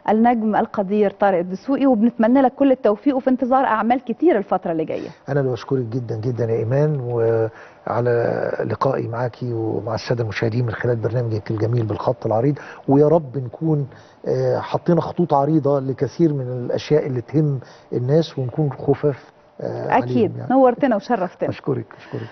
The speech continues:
Speaker 1: وفي الختام كان معنا اليوم في حوار حصري النجم الكبير طارق الدسوقي، وهو بالخط العريض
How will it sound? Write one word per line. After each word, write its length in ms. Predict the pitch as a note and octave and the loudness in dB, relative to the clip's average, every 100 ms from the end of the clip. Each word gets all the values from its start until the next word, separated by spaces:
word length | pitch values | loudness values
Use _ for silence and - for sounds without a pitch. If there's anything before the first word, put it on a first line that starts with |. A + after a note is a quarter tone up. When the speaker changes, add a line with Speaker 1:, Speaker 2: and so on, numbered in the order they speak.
| - - _ | -18 -20 _
Speaker 1:
وفي 280 | B3 C4+ C#4 | 4 4 2
الختام 580 | D#4 E4 D4+ D4 D4+ D4 | -2 -2 2 4 4 4
كان 320 | C#4+ C#4+ C#4 | 2 2 4
معنا 240 | C#4+ C#4 | 2 2
اليوم 400 | A#3+ B3 B3 B3+ | 2 4 4 2
في 200 | B3 C#4 | 0 0
حوار 320 | C#4 A#3+ A3 A3+ | 0 2 2 2
حصري 520 | - D#4 - A3+ F3 | -2 -4 -2 -2 0
النجم 380 | G3+ A3 G#3+ G#3 | 0 0 0 0
الكبير 640 | - C#4 A#3+ A3 B3+ G3+ - | 0 0 0 2 4 2 0
طارق 200 | A3 F#3+ | 0 0
الدسوقي، 640 | F3 F3+ - C#4+ B3+ C4 | -4 -6 0 0 2 4
وهو 400 | A3+ B3 A#3 G#3 | 4 4 4 2
بالخط 420 | G#3 G3 B3+ - | 2 -4 -10 -4
العريض 440 | C4 G#3+ C4 C4 | 0 2 2 0